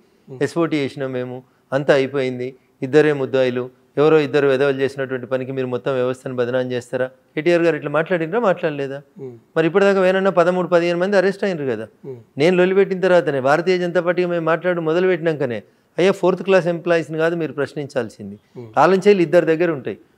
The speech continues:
Speaker 2: ఒకటి టీఎస్పీఎస్సీ సెక్రటరీ, రెండు టీఎస్పీఎస్సీ చైర్మన్. ఈ ఇద్దరు కదా తాళం చెవి బయటికి ఎట్లా పోయింది, పేపర్ బయటికి ఎట్లా పోయింది, కోడ్ ఎట్లా బయటికి పోయింది అని చెప్పాల్సిన ఈ ఇద్దరిని విచారించకుండా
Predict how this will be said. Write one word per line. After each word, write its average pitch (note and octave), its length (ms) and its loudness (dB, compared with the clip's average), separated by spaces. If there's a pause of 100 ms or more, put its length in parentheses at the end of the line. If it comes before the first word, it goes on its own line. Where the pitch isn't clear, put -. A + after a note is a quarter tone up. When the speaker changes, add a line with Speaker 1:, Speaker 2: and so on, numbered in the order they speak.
(180)
Speaker 2:
ఒకటి F3+ 240 0
టీఎస్పీఎస్సీ E3 640 -2
సెక్రటరీ, D#3+ 560 -4 (140)
రెండు D#3+ 180 -2
టీఎస్పీఎస్సీ D#3 640 -6 (120)
చైర్మన్. C3+ 340 -4 (420)
ఈ F3 120 4
ఇద్దరు G#3 260 6
కదా F#3+ 220 4
తాళం E3 240 2
చెవి F#3+ 180 2
బయటికి F3 280 0
ఎట్లా F3 180 0
పోయింది, E3+ 260 -2
పేపర్ E3 300 -2
బయటికి E3 280 0
ఎట్లా E3 180 -2
పోయింది, E3 260 -4
కోడ్ E3+ 260 0
ఎట్లా E3+ 200 -2
బయటికి E3 260 0
పోయింది E3 200 -4
అని D#3+ 140 -6
చెప్పాల్సిన D#3+ 380 -2
ఈ E3+ 300 -4
ఇద్దరిని F#3+ 340 4
విచారించకుండా D#3 840 -4